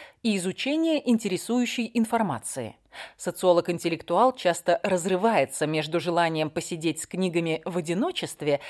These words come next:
и пообщаться с компанией друзей, что и приводит его к различным недоразумениям и казусам. Для достижения большей внутренней гармонии этому типу характера необходимо тщательно планировать своё время,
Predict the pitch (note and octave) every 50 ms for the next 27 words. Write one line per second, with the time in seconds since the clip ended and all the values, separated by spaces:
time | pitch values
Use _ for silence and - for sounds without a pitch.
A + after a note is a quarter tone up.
0 | - - - - G#3+ - A3+ A3 A3 - - - F#4 F#4 - - E4+ - - B3+
1 | A3+ G#3+ - - C4 C#4 C#4+ C#4 C4+ B3+ A3 A#3+ A#3+ A3 D#3 D3+ D#3 D3 D3 -
2 | - - - - - - - - B3+ D4 C4+ F4+ F4 D#4+ G3 F#3+ F#3+ F3 F#3 -
3 | - F#3 E3+ F3 E3+ - - E3 D#3 D3 E3 G#3 C4 - - - D#4 D4 C4 A3
4 | F3+ F3+ F3 E3 D3 D3+ D3+ D#3 F3+ G#3+ A3+ A3+ A3+ A3 A3 - A#3 A3 - -
5 | D3+ B2+ B2 - B2+ - - - A#2 A2 - _ _ _ _ _ _ _ _ _
6 | _ - - E3+ F#3 F3+ F3+ F#3 - - A3 G#3 G#3+ C4 B3 A#3 A#3 A3 G#3 G3
7 | A3+ B3+ A3+ F#3 - - E3 D#3+ D3+ F#3+ G3 F#3 - - E3+ E3 E3 D#3+ D3+ D3+
8 | D#3+ D#3 D#3 E3+ G#3 C#4 D4+ B3+ F#3 D#3+ D3+ C#3+ - - - - _ _ - A3+
9 | G3 - F#3 F3+ E3+ D#3+ - F#3+ F3+ - E3 - - F3 F3 B3+ D4+ - - -
10 | E3+ D3+ D3 C#3+ - - - - - G#3+ G#3+ G3+ G#3 - G#3 G3 G#3 D4+ E4 D#4+
11 | D4+ - - - B3+ C#4+ C#4+ - D4+ C#4+ C#4 C4+ C#4 A#3 G#3 G3 G3+ A#3 C4 C4
12 | B3 B3 - - F#3+ F#3 F#3 G#3 A#3+ G#3+ G#3 G#3 G3+ E3 C3 B2 A#2 D#2+ -